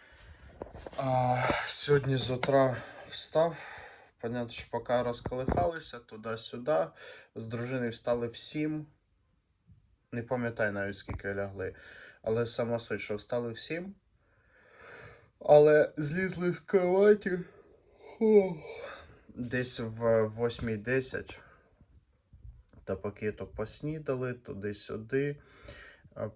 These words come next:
потім вона пішла на роботу, я пішов, е, робити лоти на аукціони. Зробив їх, подивився, що там у нас по С М М-ки, по, по роботі.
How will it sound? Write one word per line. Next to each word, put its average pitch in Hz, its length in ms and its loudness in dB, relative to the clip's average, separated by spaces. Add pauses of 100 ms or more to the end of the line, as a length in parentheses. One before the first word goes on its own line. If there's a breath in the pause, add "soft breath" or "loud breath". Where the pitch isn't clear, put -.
(100)
потім 104 320 -6
вона 104 200 -2
пішла - 280 -4
на 110 140 0
роботу, 131 500 0
я 107 340 0
пішов, 104 680 -6 (160)
е, 104 40 -6 (460)
робити 101 800 -4
лоти 104 380 -4
на 104 140 -6
аукціони. 127 1000 -2 (720)
Зробив 110 640 -2
їх, 123 280 -8 (480 loud breath)
подивився, 110 600 -4
що 104 220 -6
там 101 160 -8
у 104 40 -6
нас 104 460 -6
по 95 720 -4 (260 loud breath)
С - 180 -10
М 131 140 -4
М-ки, 156 360 -6
по, 117 360 -10 (440)
по 120 140 -6
роботі. 113 580 -8